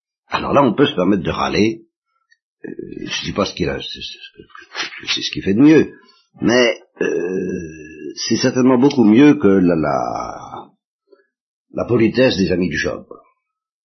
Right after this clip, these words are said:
Mais je répète, pour ça,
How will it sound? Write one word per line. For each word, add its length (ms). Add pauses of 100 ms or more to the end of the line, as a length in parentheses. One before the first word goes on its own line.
(1500)
Mais 100
je 100
répète, 400
pour 140
ça, 160